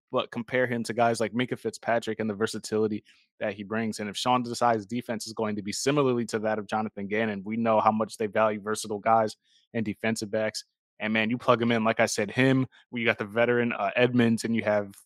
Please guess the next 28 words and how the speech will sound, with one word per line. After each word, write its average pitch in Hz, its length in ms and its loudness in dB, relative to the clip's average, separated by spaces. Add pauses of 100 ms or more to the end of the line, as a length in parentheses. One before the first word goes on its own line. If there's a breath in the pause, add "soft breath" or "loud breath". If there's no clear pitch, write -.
(140)
uh, 104 160 -2
the, 104 200 -2
the 101 80 -8
promising 113 460 0
Reed 107 200 -2
Blankenship, 110 520 -2
who 110 80 -4
showed 104 240 -2
some 104 180 -6
good 107 160 0
things 104 260 -6
last 101 260 -4
season. 104 260 -2 (320 soft breath)
I 110 60 -4
think 123 220 -4
that 117 100 0
gives 113 240 -2
you 104 120 -4
a 95 40 -4
solid, 117 400 4
solid 110 320 2
safety 117 380 -2
group 107 180 -2
that 101 220 -2
you 110 60 -2
can 101 120 -6
depend 117 400 0
on. 98 220 4